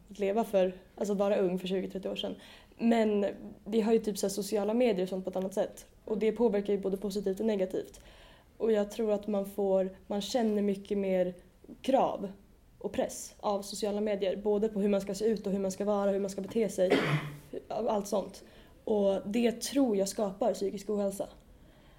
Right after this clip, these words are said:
Ehm, och så att jag tror på ett sätt att man har mer, eller alltså det är vanligare, liksom att, att unga drabbas nu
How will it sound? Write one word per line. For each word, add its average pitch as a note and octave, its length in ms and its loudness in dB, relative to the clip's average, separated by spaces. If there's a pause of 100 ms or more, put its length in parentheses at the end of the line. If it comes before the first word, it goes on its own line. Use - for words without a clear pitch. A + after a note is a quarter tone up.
(200)
Ehm, G3+ 600 -2 (960)
och G#3 380 -2 (1500)
så B3 100 -4
att A#3 140 -4
jag A3 200 4
tror C#4+ 280 4
på A#3+ 140 0
ett - 140 -4
sätt G3 140 -6
att G3 100 -4
man F#3+ 140 -4
har G#3+ 300 -2 (180)
mer, G3+ 360 -6 (840)
eller A3+ 160 -2
alltså G#3 140 -4
det - 80 -6
är G#3+ 300 0 (920)
vanligare, A3 580 2
liksom G#3 180 -4
att, G3+ 80 -4
att G#3+ 120 -4
unga A3 460 2 (200)
drabbas - 520 -6 (240)
nu G#3 200 -2